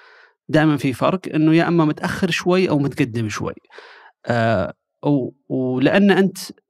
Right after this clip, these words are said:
فعليًا لما تفتح محل، أنت تتوقع الطلب المستقبلي، لأنك إذا طلعت اليوم السوق، شفت والله مثلًا في مية عميل، على لما تروح وتطلع باسم وتطلع سجل وتسجل محل وتحط بضاعة،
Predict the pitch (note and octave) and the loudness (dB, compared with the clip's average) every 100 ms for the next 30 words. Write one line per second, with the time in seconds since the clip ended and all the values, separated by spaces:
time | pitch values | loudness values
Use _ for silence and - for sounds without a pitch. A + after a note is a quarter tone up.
0 | _ - _ - - B2+ E3 G#3+ G3 F#3 | _ -20 _ -16 -6 -2 2 4 4 4
1 | D#3 C#3 D#3 - A#2+ C3 - G#3 D#3+ D3 | 2 0 -2 -2 -2 -2 -2 0 0 -2
2 | D3+ D#3 - - - C3 A#2 G#2 - A2+ | -2 -2 -2 -4 -2 -2 -2 -6 -6 -8
3 | - G2+ - _ _ _ _ _ _ _ | -8 -14 -18 _ _ _ _ _ _ _
4 | _ B2+ A2 A#2 C3+ - C#3+ C#3+ C#3 - | _ -10 -6 -4 -2 -2 0 0 0 4
5 | F#3+ F#3 - - - A#2+ B2 B2 A#2 C3 | 4 4 -4 -10 -6 -4 -4 -4 -4 -4
6 | B2+ D3 C3+ A#2 C3+ D#3 F#3+ - - - | 2 2 2 -2 0 0 0 -12 -20 -20
7 | _ A#2+ B2+ A#2+ A#2+ E3 D#3+ D3+ B2 - | _ -4 -2 -2 -2 0 0 0 -4 -8
8 | - _ _ - C#3 A2 G#2+ D3 - B2+ | -20 _ _ -12 -6 -6 -4 -4 -4 -4
9 | B2+ A#2+ B2+ A#2+ D#3 C#3+ - - A#2 A#2 | -4 -4 -6 -2 -2 -2 -4 -4 -4 -4
10 | - D3 - B2 - C3+ D#3+ A#2+ D#3+ | -2 -2 -2 -8 -6 0 2 2 0